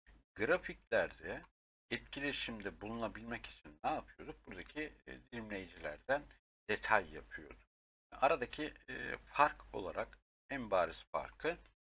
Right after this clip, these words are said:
Power B I, B I'da şey kullanmanıza gerek yok. Herhangi bir dilimleyici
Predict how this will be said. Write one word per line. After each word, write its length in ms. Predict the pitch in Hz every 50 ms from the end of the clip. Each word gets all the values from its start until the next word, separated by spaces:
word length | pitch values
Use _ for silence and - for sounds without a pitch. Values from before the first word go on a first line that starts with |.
| _ _ _ _ _ _ _ _ _ _ _ _ _ _ _ _
Power 300 | - 123 123 101 82 78 - - -
B 80 | 135
I, 280 | 123 - - - 104 113
B 60 | 135
I'da 520 | 139 110 80 78 76 - - 123 147 - - - - _ _
şey 200 | - - 151 135
kullanmanıza 640 | - - 101 90 85 82 82 80 - _ _ _ 87 92
gerek 320 | 110 110 143 - - -
yok. 220 | 82 - - - _ _ _ _ _ _ _ _ _ _ _ _ _ _ _ _ _ -
Herhangi 420 | 95 95 95 117 127 123 98 -
bir 60 | - _ _ _ _ _
dilimleyici 640 | 98 98 98 101 95 90 90 - - 95 107 135